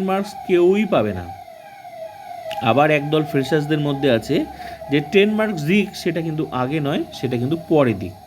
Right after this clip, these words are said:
মানে ইন্টারভিউয়ের পরে, ঠিক আছে? এবার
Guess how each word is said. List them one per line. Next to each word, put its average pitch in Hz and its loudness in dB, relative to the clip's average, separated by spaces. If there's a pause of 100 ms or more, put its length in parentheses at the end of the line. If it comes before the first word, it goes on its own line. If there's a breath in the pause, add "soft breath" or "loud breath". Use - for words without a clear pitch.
মানে 131 0 (640 loud breath)
ইন্টারভিউয়ের 151 2
পরে, 98 2 (1080)
ঠিক 180 -4
আছে? 165 -2 (1000 loud breath)
এবার 226 6